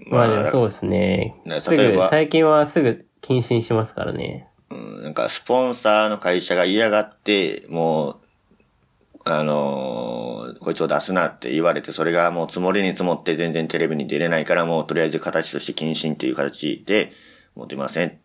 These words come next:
Speaker 1: とかならわかんねんけど、
Speaker 2: うん。
Speaker 1: まあ、別に全然出すよっていう人が、
Speaker 2: うん。
Speaker 1: ほん-、まあ、実情は知らんけど、いるのであればもう出てもいいんじゃないかなとは思うけど、まあ、それで、まあ、批判は食らうやろうけどね、おそらく。
Speaker 2: ね。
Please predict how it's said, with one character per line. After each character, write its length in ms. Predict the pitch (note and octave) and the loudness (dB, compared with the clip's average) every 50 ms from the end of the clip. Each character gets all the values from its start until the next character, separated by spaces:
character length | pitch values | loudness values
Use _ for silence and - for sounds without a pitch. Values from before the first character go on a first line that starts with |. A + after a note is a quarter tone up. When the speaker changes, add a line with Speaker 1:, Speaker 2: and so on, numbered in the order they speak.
| _ _ - | _ _ -6
Speaker 1:
と 80 | - C#2+ | -2 -2
か 100 | D2 D2 | 0 0
な 100 | C#2+ D2 | 0 0
ら 80 | C2+ | 0
わ 120 | C2+ D2 - | 0 -2 -2
か 100 | C#2+ D2+ | -2 -2
ん 60 | D#2 | -4
ね 100 | D2 - | -4 -6
ん 40 | - | -6
け 100 | - - | -4 -2
ど、 160 | C#2+ C2+ - | -2 -2 -2
Speaker 2:
う 20 | |
ん。 140 | G#2+ F#2+ - - - - - - - - - - - - - - _ - | -2 -4 -6 -8 -16 -20 -20 -20 -20 -20 -20 -20 -20 -20 -20 -20 _ -10
Speaker 1:
ま 60 | B1 | -8
あ、 20 | |
別 160 | B1+ - - D#2 | -6 -4 -4 -2
に 80 | C#2+ | 0
全 180 | D#2+ G2+ G#2+ A#2 | 0 0 0 2
然 500 | A2+ A2+ A2+ A2 G#2+ G#2 B2+ A#2 G#2 F#2 | 2 2 2 2 2 2 2 2 2 2
出 120 | G2 G#2 | 0 0
す 140 | - - D#2+ | 0 0 0
よ 120 | F#2 G2 | 0 0
っ 20 | G2 | 0
て 260 | - - - - E2+ | -2 -6 -8 -4 -2
い 80 | E2 D#2+ | -2 -2
う 20 | |
人 200 | D#2 - E2 D#2 | -2 -2 -2 0
が、 220 | - E2 E2+ E2 D2+ | 2 4 4 4 2
Speaker 2:
う 20 | |
ん。 20 | C#2 | 0
Speaker 1:
ほ 220 | E2 F2 F2 F2 | -2 -2 -4 -2
ん-、 40 | - | -2
ま 80 | E2+ D#2 | -2 -2
あ、 60 | C2+ | -2
実 240 | - D#2+ - F2 E2+ | -2 -4 -2 0 0
情 80 | E2+ F2 | 2 0
は 60 | E2 | 0
知 120 | - E2 | 0 0
ら 80 | E2 E2+ | -2 -2
ん 60 | F2 D2+ | -2 -4
け 100 | C#2 B1+ | -4 -2
ど、 220 | - C#2 B1+ A#1 G#1+ - - | -2 0 0 -2 -2 -4 -4
い 120 | - F2+ | -2 0
る 80 | G2+ A2+ | 0 2
の 140 | A#2 G#2+ G2 | 2 2 2
で 100 | D#2+ D#2 | 4 4
あ 80 | F2 | 4
れ 80 | F#2+ F2 | 4 2
ば 140 | C#2+ A#1+ G1+ | 0 -4 -6
も 220 | - G1+ G1+ - | -6 -10 -12 -8
う 20 | - | -6
出 140 | - F2 - | -4 -4 -4
て 80 | - | -4
も 160 | F2+ - - | -4 -4 -2
い 60 | D#2+ F#2+ | -2 0
い 20 | |
ん 100 | F#2+ F2+ | 0 0
じ 80 | - - | -2 -2
ゃ 20 | |
な 120 | - D2 | -4 -4
い 60 | D#2+ - | -2 -2
か 100 | - D2 | -2 -2
な 120 | D#2 D2+ | -2 -2
と 120 | - - | -2 -4
は 60 | G#1+ A#1+ | -4 -4
思 180 | B1+ C#2+ C#2+ | -4 -4 -6
う 60 | C#2+ | -6
け 100 | - - | -6 -8
ど、 80 | - - | -10 -10
ま 80 | A#1 A#1 | -10 -8
あ、 20 | |
そ 140 | - - C#2+ | -4 -2 -2
れ 60 | D2+ | 0
で、 140 | D2+ D2+ C#2+ | 0 0 0
ま 100 | D2+ C#2+ | -2 -2
あ、 60 | C2+ | -4
批 120 | - D#2 D2+ | -4 -6 -4
判 180 | - D#2+ D#2 | -2 0 0
は 60 | D#2 D#2 | 0 0
食 140 | - - | 0 0
ら 80 | - F2+ | 2 2
う 60 | F2+ | 2
や 80 | D#2+ G1+ | 2 0
ろ 80 | G1+ | -4
う 20 | - | -6
け 100 | G1+ G1+ | -8 -8
ど 80 | G1+ | -8
ね、 80 | - D2+ | -6 -6
お 80 | D2 - | -6 -6
そ 100 | - - | -6 -8
ら 60 | - | -10
く。 160 | - - - - _ _ _ _ _ _ _ _ _ _ _ _ _ _ _ _ _ _ _ - - | -12 -14 -18 -18 _ _ _ _ _ _ _ _ _ _ _ _ _ _ _ _ _ _ _ -10 -4
Speaker 2:
ね。 320 | - C3 B2 A2+ - - | 0 2 2 2 0 -4